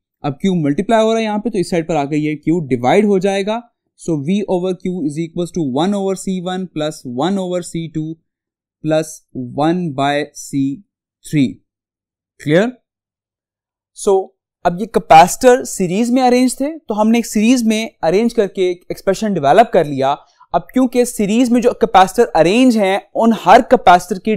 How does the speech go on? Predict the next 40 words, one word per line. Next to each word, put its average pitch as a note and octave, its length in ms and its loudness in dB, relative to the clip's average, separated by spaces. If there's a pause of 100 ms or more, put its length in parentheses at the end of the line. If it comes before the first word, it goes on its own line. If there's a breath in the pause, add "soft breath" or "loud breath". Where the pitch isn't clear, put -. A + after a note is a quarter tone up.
(140)
डिफरेंट B3 560 4
कैपेसिटेंस E3 760 4
है। A2+ 80 -8 (1300)
अब G#3+ 200 2
इन A3+ 180 4
डिफरेंट C4 400 4
कैपेसिटेंस A#3+ 640 4 (280)
जो E3+ 120 0
इक्वल A3 320 4
आ G3 220 8
रही A3 240 4
है G#3+ 160 4
V G3+ 280 0
over G3+ 180 2 (120)
Q B3+ 200 2
के, F#3+ 160 2 (360 soft breath)
तो - 100 2
इसको B3 200 0
हम A3 120 4
रिप्लेस G#3+ 380 6
कर G#3+ 180 6
देते G3 220 -2
हैं G3 180 -2
एक F#3+ 180 -6
इक्विवेलेंट A3 420 2
कैपेसिटेंस G#3 540 2
के B3+ 120 2
साथ। C4 300 2 (1600)
So E3+ 120 -6
the - 140 4
equivalent A#3+ 420 2
capacitance F#3 600 0 (260)
V F#3+ 260 0
over G#3 260 2
Q G#3 300 -2
that F3 160 -2
is F#3+ 160 -2
also F#3 240 0
equals G3+ 280 0
to G#3+ 100 -2